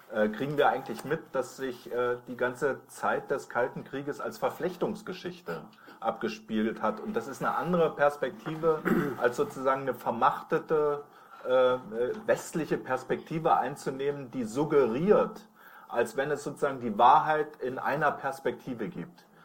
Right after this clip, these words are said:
Die gibt es nicht in einer Perspektive, sondern eigentlich erst die unterschiedlichen Perspektiven, äh, kontextualisieren das, was Kalter Krieg wirklich weltgeschichtlich, äh, äh, in dieser Phase war.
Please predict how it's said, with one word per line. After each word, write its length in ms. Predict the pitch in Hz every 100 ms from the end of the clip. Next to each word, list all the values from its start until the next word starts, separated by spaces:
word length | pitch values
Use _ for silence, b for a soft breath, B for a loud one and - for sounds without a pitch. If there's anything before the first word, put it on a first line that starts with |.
| B
Die 60 | 120
gibt 240 | 175 175
es 100 | 170
nicht 160 | 165 143
in 80 | 127
einer 240 | 98 101
Perspektive, 800 | - 98 - 107 - 131 135 139
sondern 400 | 131 131 127 127 B B B
eigentlich 380 | - 156 151 -
erst 300 | 139 143 -
die 160 | 131 123
unterschiedlichen 800 | 139 180 185 170 165 135 131
Perspektiven, 840 | - 123 - 113 - 135 123 143 139 B B B -
äh, 140 | 127
kontextualisieren 1120 | - 151 165 147 - - 143 139 127 143 135
das, 240 | 117 131 139
was 160 | -
Kalter 320 | - 135 139
Krieg 320 | 120 - 123 -
wirklich 320 | 139 123 110
weltgeschichtlich, 880 | 120 123 127 - 131 - 123 110 120
äh, 40 | 120 120 120 B B B -
äh, 180 | 117 113
in 100 | 117
dieser 240 | 113 120
Phase 400 | - 120 120 110
war. 400 | 98 110 160 -